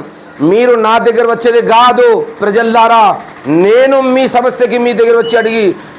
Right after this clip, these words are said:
అక్కడ సమస్య పూర్తయినంత వరకు నేను పక్కన పోనని ఈరోజు ఈ మీడియా ముఖ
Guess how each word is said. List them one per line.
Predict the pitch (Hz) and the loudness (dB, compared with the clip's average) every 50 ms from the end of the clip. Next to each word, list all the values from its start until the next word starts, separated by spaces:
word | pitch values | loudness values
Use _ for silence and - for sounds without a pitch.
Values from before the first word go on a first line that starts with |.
| - | -4
అక్కడ | - - - 220 - - 220 | -4 -2 -2 -2 -2 0 -2
సమస్య | 214 226 226 226 233 220 - | -2 -2 -2 -2 -4 -4 -2
పూర్తయినంత | 190 226 220 226 220 214 220 220 208 214 | -2 -2 0 0 0 -2 -2 -2 -2 -4
వరకు | 214 185 202 190 151 - - - - - - | -2 -2 -2 -2 -4 -6 -10 -16 -20 -10 -8
నేను | 175 190 190 - 202 | -6 -6 -4 -4 -4
పక్కన | 196 196 - 220 220 208 - | -4 -4 -2 -2 -4 -4 -2
పోనని | 226 247 262 247 233 233 226 208 170 - - - - - - 185 220 | 0 0 0 0 0 -2 -2 -2 -2 -6 -10 -16 -20 -10 -4 -2 0
ఈరోజు | 226 220 233 254 247 214 247 226 196 151 - - - - - - 156 196 | 2 2 2 2 2 2 2 0 0 -2 -6 -12 -18 -20 -10 -6 -4 -2
ఈ | 226 226 208 208 | -2 0 0 0
మీడియా | 226 240 254 254 254 240 233 | 0 2 0 0 0 0 -2
ముఖ | 214 - | -2 -2